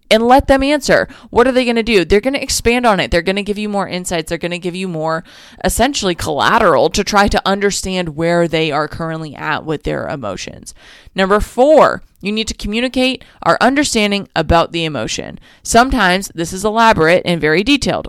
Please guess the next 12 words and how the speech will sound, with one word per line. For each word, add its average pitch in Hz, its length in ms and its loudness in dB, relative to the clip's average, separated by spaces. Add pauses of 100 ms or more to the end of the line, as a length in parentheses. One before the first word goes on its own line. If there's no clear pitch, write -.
or 233 320 6
sometimes 208 720 -2
it 220 120 2
could 180 280 -6
just 170 280 -8
very 202 400 0
simply 214 340 -2
put 226 240 -2
be 113 180 -8
like, 113 260 -6 (120)
"Damn, 127 420 -4 (840)
this - 480 0